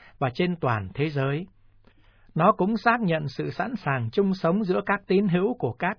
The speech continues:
tôn giáo khác nhau và khả năng hấp thụ các nền văn hóa khác nhau. Ai Cập, chiếc nôi của các tôn giáo, là quê hương tiếp đón các ngôn sứ và thánh gia, ẩn trốn và kiếm tìm an ninh.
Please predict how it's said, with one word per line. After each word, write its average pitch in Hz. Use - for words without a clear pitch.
tôn 175
giáo 165
khác 214
nhau 156
và 151
khả 120
năng 190
hấp 220
thụ 139
các -
nền 131
văn 165
hóa 151
khác 190
nhau. 143
Ai 202
Cập, 131
chiếc 233
nôi 196
của 117
các 196
tôn 175
giáo, 170
là 127
quê 190
hương 175
tiếp 202
đón 180
các -
ngôn 170
sứ 175
và 110
thánh 185
gia, 160
ẩn 147
trốn 180
và 151
kiếm 190
tìm 117
an 160
ninh. 151